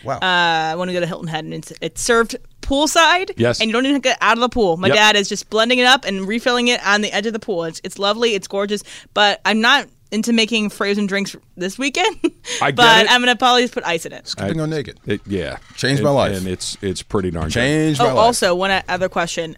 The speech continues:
Speaker 2: Ice, uh, as an additional, not in the big container, right? So I don't wanna water down my drink.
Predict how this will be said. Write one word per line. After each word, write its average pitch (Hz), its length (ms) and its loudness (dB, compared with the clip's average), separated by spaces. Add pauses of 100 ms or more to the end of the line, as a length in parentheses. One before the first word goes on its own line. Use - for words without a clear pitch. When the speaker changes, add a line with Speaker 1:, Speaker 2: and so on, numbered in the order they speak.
(120)
Speaker 2:
Ice, 220 480 0 (300)
uh, 185 300 4 (100)
as 196 160 2
an 190 60 -4
additional, 202 640 0
not 202 440 6
in 196 280 0
the 175 240 2
big 180 160 -4
container, 180 400 -6
right? 175 320 -2
So 180 240 0
I 165 60 -2
don't 180 140 -4
wanna 180 140 -4
water 185 240 2
down 180 160 -2
my 175 80 -6
drink. 220 320 -6